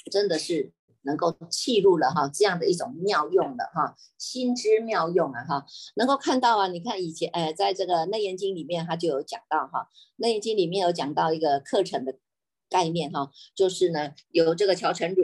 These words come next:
啊哈，乔成儒尊者呢，他呢，这个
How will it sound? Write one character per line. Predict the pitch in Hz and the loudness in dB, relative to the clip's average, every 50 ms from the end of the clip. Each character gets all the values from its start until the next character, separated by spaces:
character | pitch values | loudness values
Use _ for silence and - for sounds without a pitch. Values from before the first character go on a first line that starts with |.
| 139 123 | 2 2
啊 | 143 143 147 | -2 -4 -4
哈， | - 185 160 139 - _ _ _ _ | -4 -4 -4 -4 -4 _ _ _ _
乔 | - 202 208 233 | -2 0 0 2
成 | 254 214 226 | 0 0 2
儒 | 226 208 214 | 4 2 2
尊 | - - 233 226 240 | 2 0 -6 -4 -4
者 | - 214 160 147 | -2 -2 -2 -2
呢， | 151 160 151 151 156 | -4 -6 -8 -10 -10
他 | - - 185 196 | -10 -6 -6 -4
呢， | 202 190 170 156 151 143 - _ _ _ | -2 -2 -2 -4 -6 -8 -12 _ _ _
这 | - - 180 | -8 -4 0
个 | 175 170 151 139 123 - | 2 2 2 0 -2 -6